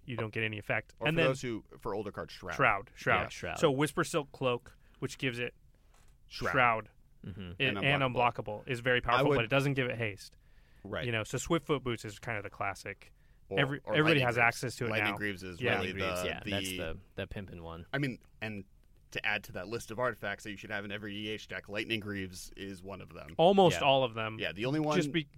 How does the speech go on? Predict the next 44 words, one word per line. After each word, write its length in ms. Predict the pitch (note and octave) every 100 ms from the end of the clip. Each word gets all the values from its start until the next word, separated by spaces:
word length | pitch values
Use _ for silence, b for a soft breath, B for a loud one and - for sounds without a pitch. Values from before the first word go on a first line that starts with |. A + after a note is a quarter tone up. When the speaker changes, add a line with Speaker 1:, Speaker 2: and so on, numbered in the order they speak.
| -
Speaker 1:
the 140 | D#3 D#3
ones 180 | E3+
that 80 | D#3+
rely 240 | C#3+ C3+ B2
on 60 | A#2+
their 80 |
commander 380 | A#2 A2+ A2 A2+
are 40 | G#2
always 200 | G#2 G2+
gonna 160 | G#2
want 220 | G2 F#2+
that, 160 | G2 G2
because 260 | G2+ A#2+ A2+
you 80 |
wanna 240 | C3 C#3+ D#3 C#3
Speaker 2:
Right. 240 | A2+ G#2+ - - -
Speaker 1:
because 160 | F#3+ G#3+
we've 100 | G3+
talked 220 | G#3+ G3+
about 160 | F3 D3+
this 160 | C#3+
in 60 | C3+
the 60 |
past. 260 | A#2 A2+ -
Like, 100 | A#2+
commander 300 | C3 C#3+ D3
is 100 | C3 -
often 320 | A#2 A#2+ C3
about 340 | A2+ A2 G#2+ -
all 220 | D3 E3+
of 80 | E3+
the 80 | D#3
sudden, 580 | - C3 B2+ B2 A#2 A#2+ - -
from 320 | - D#3 D3+
nowhere, 440 | C#3 B2+ B2 A2+ A2 - -
bursting 440 | D3 C#3 - C3+
forward 580 | - B2 C3 A#2+ A2 A2 b b
Speaker 2:
Right. 120 | G2
Speaker 1:
before 220 | D#2+ D#3+ D#3
anybody 340 | D3+ C3 B2
can 300 | - A#2+ A#2+
answer 320 | C#3 B2 -
you 260 | A#2+ A2 G#2+ b b b
and 240 | C3 A#2